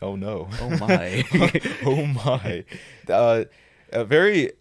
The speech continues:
Speaker 1: very bold choice to make a Nintendo Switch that no longer switches, you know?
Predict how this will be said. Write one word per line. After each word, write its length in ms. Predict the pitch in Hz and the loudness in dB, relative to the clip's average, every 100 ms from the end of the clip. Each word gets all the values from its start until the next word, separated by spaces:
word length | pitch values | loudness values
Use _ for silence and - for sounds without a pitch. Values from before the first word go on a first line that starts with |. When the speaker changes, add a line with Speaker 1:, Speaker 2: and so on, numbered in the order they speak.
| _ | _
Speaker 1:
very 300 | 120 127 233 | -4 2 2
bold 360 | 151 120 135 131 | 2 2 2 2
choice 400 | - 147 117 - | 0 0 0 -2
to 120 | - | -8
make 240 | 113 113 113 | -6 -6 -6
a 60 | |
Nintendo 420 | 113 110 110 127 117 | -6 -6 -4 -4 -4
Switch 300 | - 127 - | -4 -4 -2
that 120 | 95 | -4
no 160 | 104 | -2
longer 540 | 107 107 107 101 92 82 | -2 -2 -2 -4 -6 -8
switches, 580 | - 120 110 90 80 - _ _ - | -8 -6 -6 -8 -10 -14 _ _ -12
you 100 | 101 | -8
know? 200 | 98 | -8